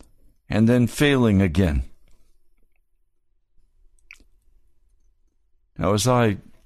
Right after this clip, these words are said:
look at this sad state of affairs, what I also find is that most Christians today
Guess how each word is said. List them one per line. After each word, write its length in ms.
look 340
at 180
this 340
sad 480
state 380
of 80
affairs, 680
what 160
I 120
also 360
find 540
is 180
that 160
most 540
Christians 680
today 680